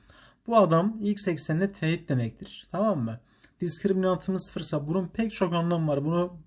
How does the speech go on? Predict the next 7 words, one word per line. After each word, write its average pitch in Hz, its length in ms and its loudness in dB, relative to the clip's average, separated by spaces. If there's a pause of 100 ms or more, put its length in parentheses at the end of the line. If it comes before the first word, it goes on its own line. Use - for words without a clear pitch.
(120)
beş, 180 240 2
altı, 175 320 -2
yedi 175 100 2
farklı 156 340 -2
şekilde 151 500 -2 (300)
söyleyebilirsiniz 160 840 0
ama 151 320 2